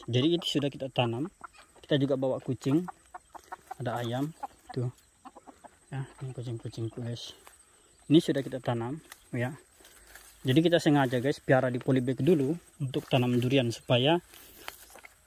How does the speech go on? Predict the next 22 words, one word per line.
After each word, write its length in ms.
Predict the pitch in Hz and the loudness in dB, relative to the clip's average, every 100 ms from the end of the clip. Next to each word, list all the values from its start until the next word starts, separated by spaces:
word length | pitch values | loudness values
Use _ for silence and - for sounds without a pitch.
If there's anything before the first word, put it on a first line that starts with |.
| _ | _
setelah 400 | - 139 139 131 | -4 0 2 0
kita 240 | 131 139 | 0 0
menanam 560 | 135 139 165 143 143 143 - | 2 6 6 4 2 -2 -2
kayak 320 | 131 127 143 | 2 2 2
sudah 320 | - 139 139 | -2 -4 -4
menanam 400 | 127 127 123 139 | -4 -4 -4 -6
satu 240 | 131 135 123 | -8 -10 -4
tahun 400 | 131 127 123 127 | -2 -2 0 0
yang 40 | |
lalu, 240 | 127 123 120 | 2 0 -2
padahal 400 | 139 120 139 123 | -2 0 0 0
baru 240 | 127 127 | 0 0
hari 160 | 123 123 | -2 -2
ini. 220 | 131 123 - - - - - - - - - - - | -4 -4 -6 -20 -20 -20 -20 -20 -20 -20 -20 -20 -18
Tuh, 160 | 135 | -12
guys. 160 | 123 - - - - | -12 -14 -20 -20 -10
Nah, 160 | 110 110 | -10 -8
kucingku 480 | 120 - 127 147 | -8 -2 -2 -2
itu 80 | 143 | -8
senang 320 | - 123 120 | -8 -8 -8
sekali, 320 | - 127 117 110 | -6 -6 -6 -8
guys. 240 | - - | -12 -14